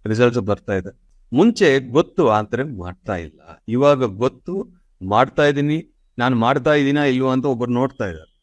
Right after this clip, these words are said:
ಅಷ್ಟೇ ಅಲ್ವಾ? ಸತ್ಯ ಗೊತ್ತು, but ಸತ್ಯ ನಾವು ಮಾಡೋಕೆ ನಮಗೆ ಒಂದು ಸಪೋರ್ಟ್ ಸಿಸ್ಟಮ್ ಬೇಕು.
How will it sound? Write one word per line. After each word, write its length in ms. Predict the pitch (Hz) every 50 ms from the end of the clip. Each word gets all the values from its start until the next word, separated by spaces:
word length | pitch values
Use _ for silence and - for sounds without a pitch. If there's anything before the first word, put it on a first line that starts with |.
| _ _ _ -
ಅಷ್ಟೇ 240 | - 127 - - 185
ಅಲ್ವಾ? 260 | 175 160 156 151 151 147 _ _ _ _ _ _ _ _ _ _ _ _ _ _ _ _ _
ಸತ್ಯ 320 | - 139 - - - 202 196
ಗೊತ್ತು, 380 | 175 170 170 180 170 156 135
but 100 | 139 131
ಸತ್ಯ 260 | - 135 127 - 160 156
ನಾವು 180 | 151 143 135
ಮಾಡೋಕೆ 800 | 123 120 123 143 156 160 156 147 - 165 170 185 - _ _ _ _ -
ನಮಗೆ 300 | 107 107 110 120 113 113
ಒಂದು 140 | 113 113 110
ಸಪೋರ್ಟ್ 400 | - - 165 175 180 175 175 -
ಸಿಸ್ಟಮ್ 360 | - 143 - - 143 123 110
ಬೇಕು. 460 | 90 78 - _ _ _ _ _ _